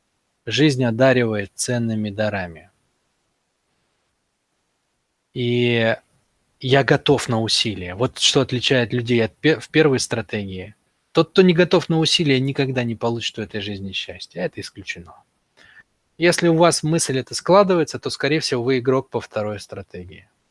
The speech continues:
Тогда вы выбираете, куда вы готовы делать усилия, вы его делаете, вы в этом растёте, и это уже такое, ну, это, это быстрый такой подъём, рост, взлёт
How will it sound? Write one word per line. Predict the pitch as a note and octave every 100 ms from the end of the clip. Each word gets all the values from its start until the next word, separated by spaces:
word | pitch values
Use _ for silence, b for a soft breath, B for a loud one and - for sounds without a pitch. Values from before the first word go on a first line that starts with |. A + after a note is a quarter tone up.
| _ _ _ _ _ _ _ -
Тогда | C3+ F3
вы | D#3 D3
выбираете, | C#3+ C#3+ D#3 D3 A#2+ - -
куда | - C#3+ C#3 C3+
вы | A#2+
готовы | A#2+ - A#2 A2
делать | G#2+ A2 G2+
усилия, | A2+ - - D#3 C3+ C3
вы | A#2+ D#3
его | D3+ B2+
делаете, | A#2 A2+ C3+ C3 A2+ G2+ -
вы | G#2 B2+
в |
этом | B2 A2+ A2
растёте, | G#2+ - - B2 -
и | G#2
это | G#2+ A2+ B2
уже | A#2 A#2
такое, | B2+ - G#2+ F#2+ _ _ _ _ _ _ _ _ _ _ _
ну, | A#2+ A#2+ G#2
это, | G2 -
это | G#2 B2 C3
быстрый | A#2+ B2 D#3+ G3 - C#3+ C3
такой | B2+ - B2
подъём, | - A#2 A#2+ B2+ B2+ A2+
рост, | A2+ A#2 G#2+ - G#2+
взлёт | G2+ G#2 G#2+ G2 -